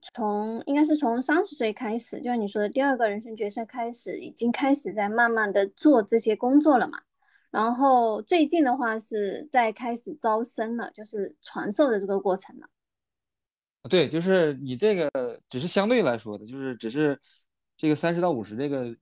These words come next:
Speaker 2: 退隐期，只是相对你三十岁之前的那个状态会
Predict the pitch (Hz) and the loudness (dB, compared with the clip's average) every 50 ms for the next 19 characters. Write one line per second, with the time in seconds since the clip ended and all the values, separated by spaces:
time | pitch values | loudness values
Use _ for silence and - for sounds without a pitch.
0 | _ - - 202 175 143 113 107 101 - - 127 131 131 123 - 110 107 127 131 | _ -6 -2 0 0 0 0 -4 -8 -10 -6 -6 -4 -4 -6 -6 -6 -6 -6 -4
1 | - 156 156 160 170 165 139 117 107 - - 151 160 170 170 160 175 170 151 160 | -2 0 0 2 2 0 0 -2 -4 -4 -2 0 0 0 0 0 -2 -2 0 0
2 | 175 170 - - - - - 120 143 170 175 160 139 127 117 113 110 107 107 - | -4 -4 -6 -10 -12 -10 -8 -4 0 0 2 2 0 -2 -2 -2 -2 -2 -2 -4
3 | 135 127 117 113 113 107 120 117 113 110 - _ | -4 -6 -4 -6 -8 -6 -4 -4 -4 -4 -6 _